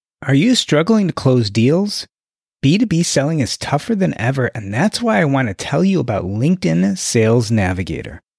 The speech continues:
Fueled by LinkedIn's one billion member platform, Sales Navigator gives you the most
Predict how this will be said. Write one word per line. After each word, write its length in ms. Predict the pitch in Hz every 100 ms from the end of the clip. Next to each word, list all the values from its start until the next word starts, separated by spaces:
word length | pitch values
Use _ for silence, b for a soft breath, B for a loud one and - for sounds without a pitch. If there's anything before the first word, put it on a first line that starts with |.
| -
Fueled 320 | 160 202 220
by 140 | 185
LinkedIn's 400 | 139 196 208 131
one 240 | 123 160 202
billion 360 | 170 185 196
member 240 | 160 151 180
platform, 540 | - 113 113 120 107
Sales 360 | - 131 202 214
Navigator 440 | 180 175 160 147
gives 320 | 123 156 202
you 60 | 190
the 100 | 139
most 300 | 123 123